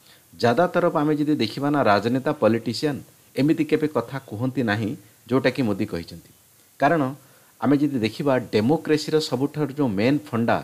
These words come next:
କିମ୍ବା ଗଣତନ୍ତ୍ରର ସବୁଠାରୁ ମେନ୍ ଫଣ୍ଡା ନା, ସେଇଟାକୁ ଆକ୍ଚୁଆଲି ମୋଦି କହିଦେଇଛନ୍ତି। ଜ୍ୟାଦାତର ପଲିଟିସିଆନ୍ ଏକଥା କହନ୍ତି ନାହିଁ। କ'ଣ ଆକ୍ଚୁଆଲି ମୋଦି କହିଛନ୍ତି,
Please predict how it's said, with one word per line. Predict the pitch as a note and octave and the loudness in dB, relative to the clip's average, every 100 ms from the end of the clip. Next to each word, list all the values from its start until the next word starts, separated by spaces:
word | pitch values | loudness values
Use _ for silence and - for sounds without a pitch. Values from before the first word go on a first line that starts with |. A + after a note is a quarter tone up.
| - | -4
କିମ୍ବା | B2 | -4
ଗଣତନ୍ତ୍ରର | G#2+ G2 A#2+ B2+ C#3+ C3 C#3+ | -2 0 0 0 -2 -2 -4
ସବୁଠାରୁ | - B2 B2+ C3+ | -2 -4 -4 -4
ମେନ୍ | A2 B2 | 0 0
ଫଣ୍ଡା | C3+ A#2+ A#2 A#2+ | 0 -2 0 0
ନା, | C#3 - - _ | -2 -6 -20 _
ସେଇଟାକୁ | - E3 E3 D3+ | 0 0 2 0
ଆକ୍ଚୁଆଲି | C3 C#3+ C3 | 0 0 2
ମୋଦି | A#2 B2+ | 2 2
କହିଦେଇଛନ୍ତି। | A2 G#2+ G#2+ G2 A2 F3 G#3 - - | 0 -2 -2 -4 -6 -8 -12 -18 -6
ଜ୍ୟାଦାତର | E3+ A#2 C3+ C#3 D3+ | 0 2 2 0 -2
ପଲିଟିସିଆନ୍ | D3 A#2 A2 G#2+ G#2+ C#3 | 0 0 0 -4 -6 -4
ଏକଥା | A#2+ - B2 | -4 -6 -12
କହନ୍ତି | - F#2 F#2+ - | -14 -14 -12 -8
ନାହିଁ। | F#2 D#2+ E2+ - _ _ _ _ _ _ | -8 -8 -12 -18 _ _ _ _ _ _
କ'ଣ | A#2 C3+ | 2 4
ଆକ୍ଚୁଆଲି | C#3+ C#3 C3+ | 2 0 0
ମୋଦି | C3 B2 A#2 | 0 0 -2
କହିଛନ୍ତି, | B2+ B2 B2 B2+ | -4 -4 -6 -8